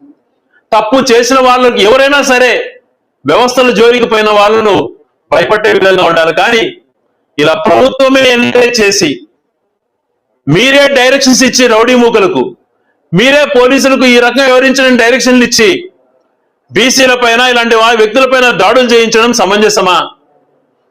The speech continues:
వాస్తవాలు చెప్పుకోలేక,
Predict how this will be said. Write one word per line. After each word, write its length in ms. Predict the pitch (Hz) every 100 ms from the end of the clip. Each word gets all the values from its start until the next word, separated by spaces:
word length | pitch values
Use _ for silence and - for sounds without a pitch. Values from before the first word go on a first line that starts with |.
| _ _ _ _ _ _ _ _ _ _ _ _ _ _ _
వాస్తవాలు 640 | 117 147 214 - 233 226 220
చెప్పుకోలేక, 1000 | 214 185 190 226 220 208 208 214 220